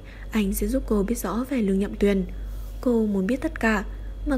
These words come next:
cô thậm chí không muốn cô biết những gì. Làm sao vậy?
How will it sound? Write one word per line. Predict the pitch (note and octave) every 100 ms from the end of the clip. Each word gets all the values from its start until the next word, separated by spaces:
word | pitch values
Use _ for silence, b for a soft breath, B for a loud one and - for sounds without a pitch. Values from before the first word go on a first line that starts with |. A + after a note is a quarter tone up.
| B3+
cô | B3 A#3
thậm | A#3 A3+
chí | G#3 F#3+
không | F#3+ A3+ G3
muốn | F#3+ F3+ F#3+
cô | B3 G#3
biết | A#3+ B3+
những | G3+
gì. | A3 G3+ G3 B B B - - - - - - - -
Làm | F3+
sao | G3
vậy? | F#3+ E3